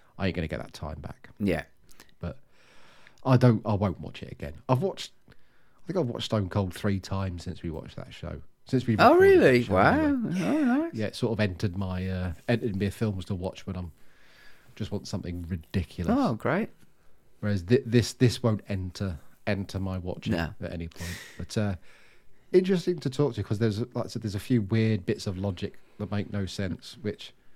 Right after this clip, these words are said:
Speaker 1: shouldn't have to make sense, but at least be consistent within your own rules so it makes sense.
Speaker 2: Yeah. I think it falls into that topic, that, that, sorry, that camp of, uh, films I've enjoyed talking about more than I enjoyed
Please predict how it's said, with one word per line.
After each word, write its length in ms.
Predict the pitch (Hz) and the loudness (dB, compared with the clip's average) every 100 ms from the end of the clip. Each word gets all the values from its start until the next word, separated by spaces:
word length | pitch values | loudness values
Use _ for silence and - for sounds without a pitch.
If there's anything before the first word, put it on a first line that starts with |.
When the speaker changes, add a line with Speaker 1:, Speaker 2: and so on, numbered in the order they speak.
| - - - - | -20 -20 -20 -12
Speaker 1:
shouldn't 280 | - 143 - | -2 -2 0
have 180 | 131 - | -2 -2
to 80 | 98 | -4
make 240 | 98 - | -4 -6
sense, 320 | - 92 - | -6 -6 -6
but 240 | - 95 - - - | -6 -8 -8 -16 0
at 60 | 123 | 4
least 200 | 127 - | 4 6
be 140 | 131 | 4
consistent 580 | 123 98 - 127 - 101 | 4 -2 0 0 0 -2
within 200 | 107 104 | 0 0
your 140 | 98 101 | 0 0
own 180 | 98 | -2
rules 360 | 90 98 90 92 | 0 -2 -2 -6
so 120 | 95 | -6
it 120 | 87 | -6
makes 260 | 85 85 - | -8 -10 -10
sense. 180 | 87 78 | -2 4
Speaker 2:
Yeah. 240 | 117 107 - - - - - | 6 4 -2 -20 -16 -4 0
I 40 | |
think 300 | 214 247 330 | 2 4 2
it 80 | - | 2
falls 320 | - 196 180 175 | 8 8 8 4
into 520 | 170 156 - - 139 | 4 2 -2 -2 2
that 240 | 143 - | 2 0
topic, 440 | - 139 - 131 - | 2 2 2 0 2
that, 220 | 127 - | 2 4
that, 260 | 92 - - | 2 2 2
sorry, 240 | 120 98 | 4 4
that 120 | - | 2
camp 300 | - 120 101 - | 2 2 2 0
of, 420 | 107 98 95 - - - - - - | 2 2 0 -10 -18 -20 -20 -6 2
uh, 340 | 104 101 101 - | 4 4 2 0
films 840 | - - - - 160 165 160 151 - 143 | -16 -16 0 6 8 8 4 2 0 2
I've 180 | 127 | 2
enjoyed 400 | 123 120 120 117 117 - | 2 4 6 4 2 -4
talking 520 | 131 117 - - 101 | 2 2 0 -4 -2
about 460 | 101 92 90 82 - | 0 0 0 -2 0
more 220 | 101 95 | 2 2
than 140 | 95 95 | 4 2
I 100 | 95 | 2
enjoyed 440 | 92 95 95 | 0 2 2